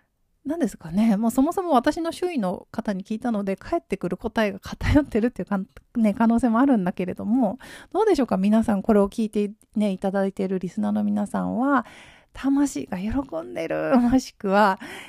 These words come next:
「生きてる」って思うことをこう思い浮かびますか？もしよろしければね、インスタ、アッ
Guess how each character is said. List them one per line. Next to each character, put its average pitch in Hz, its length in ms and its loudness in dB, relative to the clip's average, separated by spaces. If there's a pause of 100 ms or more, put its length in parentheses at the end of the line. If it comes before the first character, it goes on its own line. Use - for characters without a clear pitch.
(160)
「生 403 160 -12
き - 80 -20
て 370 240 -4
る」 311 240 0
っ - 0 -
て 214 140 2
思 202 240 4
う 240 40 4
こ 208 140 -4
と 185 200 -4
を - 200 -8
こ 175 140 -6
う - 60 -2
思 160 200 -2
い 202 40 0
浮 196 40 -6
か 196 160 -4
び 220 100 4
ま 269 200 2
す - 80 -18
か？ 208 200 -2
も 240 140 2
し 247 100 -4
よ 190 80 0
ろ 202 120 -2
し - 120 -12
け 320 120 -4
れ 214 100 0
ば 185 140 -10
ね、 254 260 0
イ 196 100 2
ン 190 60 -2
ス - 140 -12
タ、 - 80 -8
ア 190 140 -6
ッ - 20 -8